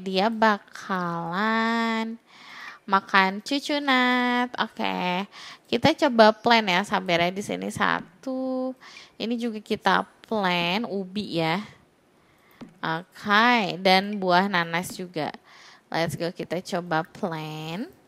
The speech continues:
Ya, kenapa enggak ya, sabar ya, mencari peruntungan.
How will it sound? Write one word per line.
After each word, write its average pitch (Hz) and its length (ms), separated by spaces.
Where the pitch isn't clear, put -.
Ya, 277 240
kenapa 208 480
enggak 185 240
ya, 208 80
sabar 196 400
ya, 240 160
mencari 226 480
peruntungan. 202 800